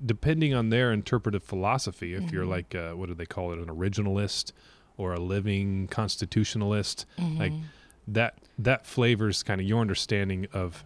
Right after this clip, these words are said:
Speaker 1: how we interpret a text like the Constitution,
Speaker 2: Mm-hmm.
Speaker 1: uh, which I think also has a lot of, um,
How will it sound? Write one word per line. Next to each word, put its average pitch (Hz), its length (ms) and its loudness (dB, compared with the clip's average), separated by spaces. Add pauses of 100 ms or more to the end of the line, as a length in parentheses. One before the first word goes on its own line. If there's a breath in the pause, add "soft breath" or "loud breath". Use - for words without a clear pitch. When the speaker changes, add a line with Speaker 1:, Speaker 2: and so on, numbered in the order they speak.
Speaker 1:
how 117 280 0
we 98 160 4
interpret 92 460 -2
a 85 60 -2
text - 360 -4
like 92 140 -4
the 90 80 -8
Constitution, 90 800 -6 (100)
Speaker 2:
Mm-hmm. - 280 -8 (400 loud breath)
Speaker 1:
uh, 90 300 0
which 95 520 -2 (480)
I 95 120 0
think 92 280 -4
also 92 240 -2
has 87 180 0
a 85 60 -4
lot 87 240 0
of, 82 340 -8 (460 soft breath)
um, 82 380 -10